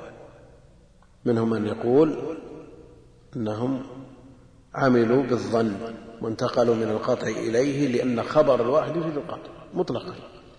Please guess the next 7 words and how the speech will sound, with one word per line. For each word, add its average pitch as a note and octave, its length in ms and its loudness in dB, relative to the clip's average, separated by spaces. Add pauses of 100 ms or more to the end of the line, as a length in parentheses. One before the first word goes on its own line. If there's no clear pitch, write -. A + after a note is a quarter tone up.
(400)
هذا A2 160 -4
معروف C#3 440 2
عن - 220 -6 (920)
حسين A2+ 500 0 (400)
كرابيسي G#2 720 -4
وداود A2 480 -10
الظاهري A2 680 -10